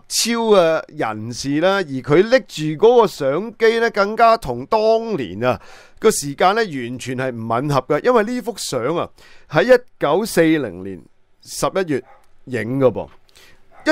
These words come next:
九四零年喎，二次世界大戰都未，好似未開始喎，係嘛？喂，你諗吓啦，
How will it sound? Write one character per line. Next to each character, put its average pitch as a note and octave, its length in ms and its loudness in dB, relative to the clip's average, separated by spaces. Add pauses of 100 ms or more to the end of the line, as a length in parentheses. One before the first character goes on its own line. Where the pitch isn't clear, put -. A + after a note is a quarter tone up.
(140)
九 B3+ 240 4
四 A3 180 2
零 E3 200 0
年 E3+ 200 -4
喎， F#3+ 460 0
二 G3 480 -10
次 G#3+ 240 -4
世 G#3 220 2
界 G#3 160 6
大 F3+ 180 4
戰 G3+ 540 -6
都 A#3+ 420 -6
未， F3+ 240 -2
好 G#3 140 -4
似 G3+ 140 -4
未 E3+ 200 0
開 G#3+ 260 0
始 - 180 -14
喎， G3 180 -2
係 D#3 420 6
嘛？ C#3+ 400 2 (320)
喂， G#3 220 4
你 F#3 80 6
諗 G3+ 200 4
吓 G3 200 4
啦， G3 120 0